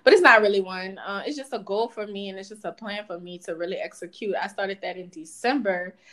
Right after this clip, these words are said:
because twenty nineteen was filled with different ups and downs and stuff. Like, uh,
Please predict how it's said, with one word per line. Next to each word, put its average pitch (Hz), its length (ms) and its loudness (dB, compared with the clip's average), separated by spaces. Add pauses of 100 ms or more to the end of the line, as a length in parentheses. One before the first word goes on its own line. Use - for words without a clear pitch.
(380)
because 190 1120 0
twenty 262 300 -4
nineteen 226 680 -6
was 190 500 -2
filled 214 300 -2
with 175 280 -8
different 190 440 -4
ups 170 240 -8
and 170 140 -12
downs 170 600 -8
and 170 100 -20
stuff. 165 440 0
Like, 165 320 -6 (540)
uh, 160 280 2